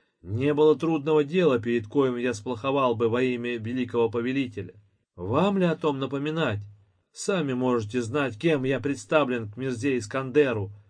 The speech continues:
и кому я служу при Мирзе Искандере". "Мне ли не знать?" ответил Худай-Дада.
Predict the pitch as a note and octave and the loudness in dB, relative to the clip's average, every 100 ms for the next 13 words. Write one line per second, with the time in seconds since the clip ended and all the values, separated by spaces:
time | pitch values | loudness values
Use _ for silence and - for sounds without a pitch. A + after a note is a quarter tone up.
0 | _ _ _ G2+ G#2 C3+ E3+ F3 E3+ F3 | _ _ _ -6 0 0 2 4 2 2
1 | F3 D3+ D3+ C3 B2+ C3 A2+ B2+ B2 G#2+ | 2 4 4 4 0 0 0 2 0 -2
2 | B2+ A#2+ A2+ A2+ G2 F#2 - _ _ _ | -6 -4 -2 -2 -2 -8 -18 _ _ _
3 | _ G2 A2 D3+ F#3+ G3+ G#3 F3+ G#3 F#3 | _ -6 -4 -2 -4 -2 -2 0 0 0
4 | G#2 - _ _ _ _ F#2+ G2+ A#2+ G#2+ | -2 -10 _ _ _ _ -12 -4 -4 -2
5 | G#2+ G#2 A#2 A2 G#2 G#2 G#2 F#2+ | -4 -4 -4 -2 -2 0 -2 -4